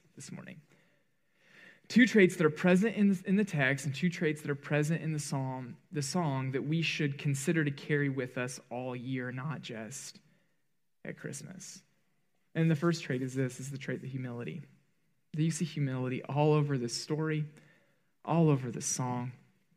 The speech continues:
And part of what makes it so beautiful is how, when you consider even the text,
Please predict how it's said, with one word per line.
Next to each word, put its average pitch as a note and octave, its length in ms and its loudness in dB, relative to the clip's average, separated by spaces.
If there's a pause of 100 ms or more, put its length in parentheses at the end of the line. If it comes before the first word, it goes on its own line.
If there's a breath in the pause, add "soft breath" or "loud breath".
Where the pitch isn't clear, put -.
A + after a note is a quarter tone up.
(540)
And D3+ 120 0
part D3+ 200 2
of D3 80 4
what - 120 0
makes C3 380 -2
it - 120 -6
so C3 180 -4
beautiful C3 540 0
is C3+ 120 -4 (160)
how, G2+ 280 -4 (540 loud breath)
when D3+ 160 4
you D3+ 80 8
consider C3+ 380 4
even B2 180 -2
the G#2+ 100 -4
text, A#2+ 680 -4